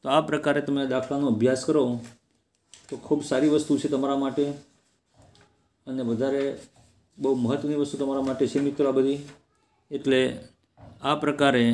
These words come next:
આ ઓડિયોની અંદર આટલા દાખલા મેં ચલાવ્યા. મારા નેક્સ્ટ વીડિયોની અંદર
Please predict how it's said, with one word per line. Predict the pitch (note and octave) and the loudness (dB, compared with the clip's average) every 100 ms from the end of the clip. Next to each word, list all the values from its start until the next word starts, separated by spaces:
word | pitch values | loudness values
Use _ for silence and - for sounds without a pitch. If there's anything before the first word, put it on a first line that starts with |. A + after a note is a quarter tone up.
| A#2 - - _ - - _ _ - | 0 -8 -20 _ -20 -20 _ _ -4
આ | C#3+ | 0
ઓડિયોની | C3+ C#3 C#3 | 2 4 2
અંદર | C3+ B2+ | 0 0
આટલા | B2 C3+ | 0 -2
દાખલા | B2+ A#2+ C3+ | -2 0 -2
મેં | B2 | 0
ચલાવ્યા. | B2 B2+ D3 D3 - _ _ | 0 0 -2 -4 -12 _ _
મારા | A#2+ B2 | -8 -6
નેક્સ્ટ | A#2+ A#2+ D#3 - - | -2 -2 -2 -2 0
વીડિયોની | D3 C3+ A#2+ C#3 D3 C#3+ | 2 2 4 6 6 6
અંદર | C#3+ B2 | 2 2